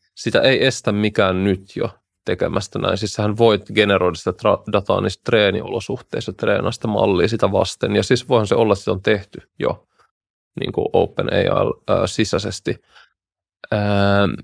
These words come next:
ja tää Open A I:n tää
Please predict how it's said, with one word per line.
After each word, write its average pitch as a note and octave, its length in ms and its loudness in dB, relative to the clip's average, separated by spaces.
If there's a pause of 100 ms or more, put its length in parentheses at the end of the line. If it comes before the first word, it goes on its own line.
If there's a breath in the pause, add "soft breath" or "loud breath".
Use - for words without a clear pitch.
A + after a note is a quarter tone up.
(760)
ja A#2+ 180 4 (760)
tää A#2+ 220 4
Open D#3 420 2
A A#2+ 440 4
I:n A2 280 0 (460)
tää G#2+ 360 4